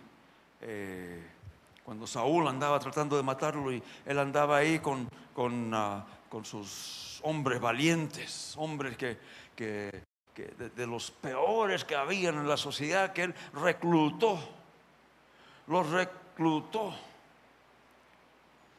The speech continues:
y los discipuló, los disciplinó, los enseñó y llegaron a ser una fuerza, una fuerza que podía contra cualquier enemigo.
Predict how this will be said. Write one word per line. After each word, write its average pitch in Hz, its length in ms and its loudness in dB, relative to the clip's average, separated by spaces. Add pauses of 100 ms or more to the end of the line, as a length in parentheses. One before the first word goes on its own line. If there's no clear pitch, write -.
(280)
y 156 100 0
los 165 280 4
discipuló, 175 720 4
los 160 340 0
disciplinó, 160 880 0
los 160 280 -2
enseñó 160 840 0 (240)
y 160 100 -2
llegaron 190 460 4
a 175 60 6
ser 202 240 2
una 202 180 4
fuerza, 180 680 0 (1120)
una 196 200 2
fuerza 190 720 -2 (1500)
que 160 120 -6
podía 180 460 2
contra 151 600 2 (1500)
cualquier 135 340 -2
enemigo. 107 420 -2